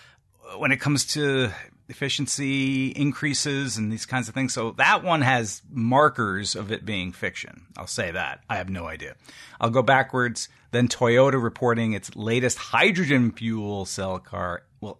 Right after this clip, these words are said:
average eight hundred forty-five miles on a single tank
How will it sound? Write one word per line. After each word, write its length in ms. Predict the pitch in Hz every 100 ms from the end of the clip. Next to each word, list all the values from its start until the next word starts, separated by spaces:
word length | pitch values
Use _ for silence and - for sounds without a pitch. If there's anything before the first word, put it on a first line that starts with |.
| -
average 640 | - - 160 165 160 135 -
eight 240 | 139 156 -
hundred 380 | 156 156 139
forty-five 600 | 123 113 117 123 113 110 95
miles 440 | 98 92 90 - _ - - - -
on 100 | 95
a 60 | 95
single 400 | - 113 98 104
tank 580 | - - 151 117 113 -